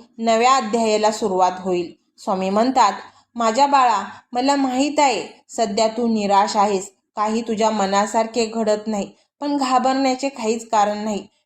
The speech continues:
लवकरच तुझे जीवन पुढील स्तरावर जाणार आहे. तुझे अडकलेली कामं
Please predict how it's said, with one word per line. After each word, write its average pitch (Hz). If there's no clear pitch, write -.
लवकरच 214
तुझे 202
जीवन 202
पुढील 233
स्तरावर 214
जाणार 196
आहे. 196
तुझे 220
अडकलेली 226
कामं 202